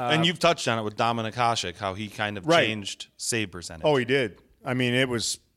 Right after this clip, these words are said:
Speaker 2: I mean, he took it to the stratosphere individually. And,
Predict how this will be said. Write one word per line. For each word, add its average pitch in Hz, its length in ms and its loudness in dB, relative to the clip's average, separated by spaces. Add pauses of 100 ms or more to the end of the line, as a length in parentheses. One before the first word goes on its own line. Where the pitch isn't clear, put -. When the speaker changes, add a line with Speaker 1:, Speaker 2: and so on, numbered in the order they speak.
(540)
Speaker 2:
I 120 80 2
mean, 123 160 0
he 123 120 -4
took 120 220 -10
it 117 100 -8
to 110 300 -6
the 101 140 -8
stratosphere 113 760 -4 (460)
individually. 110 760 -4 (580)
And, 113 520 0